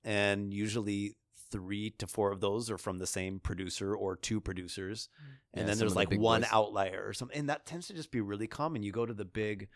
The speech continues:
Speaker 1: department stores that have a lot of different product. They have one or two things there, and it's just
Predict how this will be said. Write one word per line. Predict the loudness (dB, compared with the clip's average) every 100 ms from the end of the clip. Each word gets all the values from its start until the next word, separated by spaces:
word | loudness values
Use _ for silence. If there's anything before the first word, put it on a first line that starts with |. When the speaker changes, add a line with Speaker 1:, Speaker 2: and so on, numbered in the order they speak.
| -20 -14
Speaker 1:
department | -12 -6 -6 -4 -8
stores | -2 0 2 0 -4
that | -6
have | -4 -4
a |
lot | -2 -2
of |
different | -4 -8 -4
product. | 0 0 -2 -6 -20 -20 -20 _ _ _ _
They | -8
have | -6 -8
one | -8 -6 -6
or | -6
two | -6
things | -6 -4 -4 -4
there, | -2 -2
and | -2
it's | -4 -4
just | -2 -2